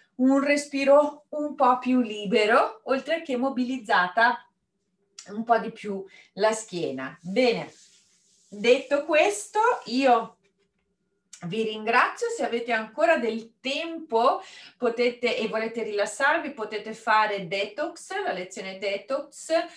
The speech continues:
oppure completare con lo stretching muscolare puro, quindi s-, sarebbe un ottimo completamento, perché chiaramente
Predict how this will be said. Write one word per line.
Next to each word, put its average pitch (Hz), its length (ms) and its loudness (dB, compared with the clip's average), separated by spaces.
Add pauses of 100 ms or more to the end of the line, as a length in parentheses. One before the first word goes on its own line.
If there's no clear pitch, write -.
(180)
oppure 240 480 -2
completare 240 800 -2
con 226 260 -4 (200)
lo 208 140 -6
stretching 226 600 -8
muscolare 208 600 0
puro, 233 400 -8
quindi 214 280 -12
s-, - 160 -20
sarebbe 196 400 -6
un 190 260 -10
ottimo 202 640 -4 (440)
completamento, 208 1300 -2
perché 185 260 -6
chiaramente 208 800 0